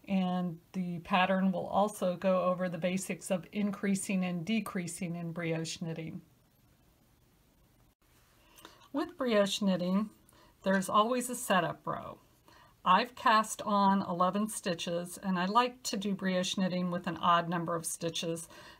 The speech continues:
because then each edge looks the same.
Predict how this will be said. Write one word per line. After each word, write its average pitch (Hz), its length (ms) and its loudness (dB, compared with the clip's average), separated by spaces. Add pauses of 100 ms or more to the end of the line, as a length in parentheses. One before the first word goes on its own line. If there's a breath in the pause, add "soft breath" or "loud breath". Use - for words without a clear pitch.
because 175 400 -4
then 175 200 -2
each 165 460 -8
edge 160 320 -4
looks 160 300 -6
the - 160 -12
same. - 500 -10